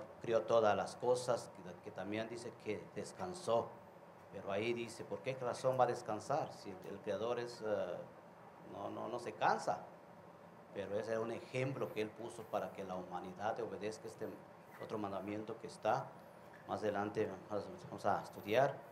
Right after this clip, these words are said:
pero ahí cada letra que aparece, estas letras Kadosh que,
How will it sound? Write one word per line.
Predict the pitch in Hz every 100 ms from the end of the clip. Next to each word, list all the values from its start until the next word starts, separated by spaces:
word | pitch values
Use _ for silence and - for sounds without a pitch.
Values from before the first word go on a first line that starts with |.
| -
pero | 98 98 92
ahí | 98 120 117
cada | 117 127 131 101
letra | 98 107 127 131 117 -
que | 101 92
aparece, | 90 87 104 120 110
estas | 107 101
letras | 110 110 - -
Kadosh | 95 90 107 120
que, | - 98 87